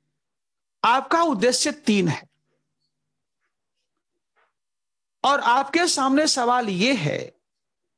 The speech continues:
कि ये तीनों चीज को आप बंगाल को छोड़कर, बंगाल को छोड़कर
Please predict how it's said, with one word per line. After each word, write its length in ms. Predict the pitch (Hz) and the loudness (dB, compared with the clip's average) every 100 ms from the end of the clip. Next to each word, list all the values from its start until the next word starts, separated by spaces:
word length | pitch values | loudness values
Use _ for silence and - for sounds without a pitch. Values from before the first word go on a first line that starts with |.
| _ _ _ _ _ _ _ _ - | _ _ _ _ _ _ _ _ -6
कि 80 | 285 | -2
ये 160 | 320 | 0
तीनों 520 | 339 - 262 294 359 392 | -2 -2 0 2 2 0
चीज 600 | 392 302 294 156 107 - - - - - - | -2 0 0 0 -4 -4 -4 -6 -10 -12 -2
को 120 | 240 | -2
आप 520 | 240 202 254 294 - - - _ _ _ _ _ _ _ _ _ _ _ 143 | 0 0 0 0 -6 -20 -20 _ _ _ _ _ _ _ _ _ _ _ -6
बंगाल 640 | 127 233 240 247 269 311 | 0 0 2 2 2 0
को 240 | 330 339 339 | 0 0 0
छोड़कर, 800 | - - - 262 294 - 156 - _ _ _ _ _ _ _ _ _ 135 | -2 -4 -2 0 0 0 -4 -6 _ _ _ _ _ _ _ _ _ -6
बंगाल 540 | 151 226 226 247 294 | -4 0 2 2 0
को 220 | 294 330 | 0 -2
छोड़कर 680 | 302 - 269 285 - 156 - | 0 -4 0 -2 0 -4 -4